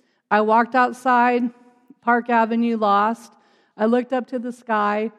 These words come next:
uttered a simple prayer, "God help me." Little did I know how he would help me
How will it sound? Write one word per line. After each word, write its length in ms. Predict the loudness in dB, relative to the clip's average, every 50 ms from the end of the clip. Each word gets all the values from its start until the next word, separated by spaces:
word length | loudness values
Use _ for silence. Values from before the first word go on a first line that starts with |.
| _ _ _ _ _ _ _ _ _ _ 0
uttered 320 | 0 2 2 2 0 0
a 60 | -2
simple 380 | -4 -2 -4 -4 -2 -2 -2 -4
prayer, 560 | -2 -4 -4 -2 -2 0 -2 -2 -2 -4 -8 -10 _ _ _ _ _ _ _ _ _ _ _ _ _ _ _ _ _ _ _
"God 260 | -2 0 2 2 2
help 260 | 0 -2 -4 -4 -4 -6
me." 320 | -8 -10 -10 -10 -10 -14 -16 _ _ _ _ _ _ _ _ _ _ _ _ _ _ _ _ _ _ _ _ _ _ _ _ _ _ _ _ _ _ _ _
Little 240 | -2 0 0 2 2
did 140 | 0 0
I 140 | 0 0 0
know 520 | 0 0 0 0 0 0 -2 -2 -4 -6 -10 -16 _ _ _ _ _
how 260 | _ -4 -4 -2 -2
he 240 | -2 -4 -4 -4 -4
would 380 | -2 -2 -2 -2 -2 -4 -8 -12 -18 _ _ _ _ _ _ _ _ _ _
help 300 | _ -4 -2 -2 -2 -4
me 400 | -6 -8 -6 -6 -6 -8 -10 -14